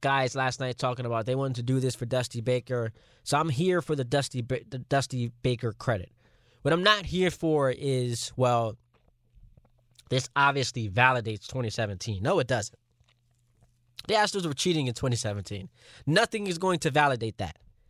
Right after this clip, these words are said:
They were caught cheating in twenty seventeen. They won the title, beat the Dodgers, not fair and square.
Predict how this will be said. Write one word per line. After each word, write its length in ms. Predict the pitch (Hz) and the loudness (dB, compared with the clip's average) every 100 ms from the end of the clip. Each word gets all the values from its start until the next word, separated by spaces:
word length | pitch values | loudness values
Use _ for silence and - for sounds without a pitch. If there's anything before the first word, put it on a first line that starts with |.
| _ _ - | _ _ 0
They 140 | 143 | 0
were 160 | 165 151 | 0 -4
caught 400 | - 165 214 - _ | -2 0 0 -2 _
cheating 640 | - 208 185 180 180 180 | -4 -4 -4 -4 -6 -6
in 140 | 170 151 | -6 -4
twenty 260 | 165 175 | 0 0
seventeen. 640 | - 165 160 - 147 143 139 _ _ _ | 0 -2 -4 -2 0 0 -4 _ _ _
They 140 | 131 | 0
won 180 | 139 170 | 2 0
the 60 | 175 | -2
title, 480 | 175 147 143 143 - _ _ _ _ _ _ _ _ - | -2 0 -2 -6 -10 _ _ _ _ _ _ _ _ 0
beat 180 | 277 190 | 2 2
the 80 | |
Dodgers, 760 | 170 156 156 131 151 139 - - _ _ _ _ _ | 2 4 4 2 -2 -2 -8 -16 _ _ _ _ _
not 320 | - 160 190 - | 2 4 4 2
fair 280 | - 151 | 0 2
and 100 | 131 | 0
square. 400 | - - 98 117 | -2 -4 -6 -8